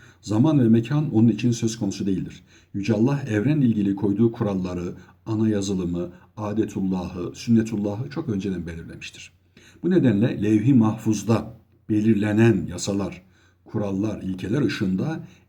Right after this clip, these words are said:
evrendeki her şey görevini eksiksiz yapmaktadır ve insanların kaderleri de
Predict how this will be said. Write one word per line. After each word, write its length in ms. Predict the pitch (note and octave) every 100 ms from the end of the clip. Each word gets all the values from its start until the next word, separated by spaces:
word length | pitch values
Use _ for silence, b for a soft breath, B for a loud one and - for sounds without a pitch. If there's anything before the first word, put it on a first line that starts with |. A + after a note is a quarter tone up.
| -
evrendeki 580 | A#2+ B2 A#2 A2 A2+ A2
her 180 | C#3
şey 240 | A#2+ A2+ A2+
görevini 380 | G2+ G2+ G2 G#2
eksiksiz 540 | G2 - G2+ E3 D#3
yapmaktadır 720 | G2 F#2+ E2+ - G#2+ C#3+ D3 B B B -
ve 60 | A2
insanların 560 | G#2+ A#2+ A2+ A2 G2+
kaderleri 540 | F#2 F#2+ G2+ F#2 F#2+ A#2+
de 260 | C#3+ D3